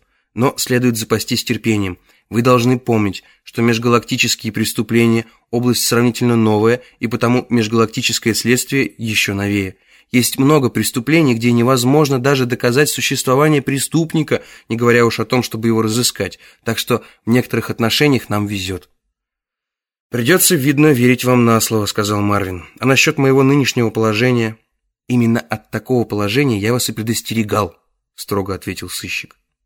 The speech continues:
«Прошу вас учесть это на будущее, если умудритесь выбраться живым из нынешней переделки. Желаю успеха, дружище».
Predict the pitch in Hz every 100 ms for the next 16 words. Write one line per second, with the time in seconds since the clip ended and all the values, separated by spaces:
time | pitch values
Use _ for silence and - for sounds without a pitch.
0 | _ _ - 110 - 147 151 165 139 120
1 | - 156 170 139 117 95 - - _ _
2 | _ _ _ - 117 - 139 139 131 147
3 | 113 - 123 123 110 110 104 127 160 -
4 | - 113 113 127 120 123 107 110 110 104
5 | 90 - _ _ _ _ - 104 113 110
6 | 104 - 113 98 95 104 107 - -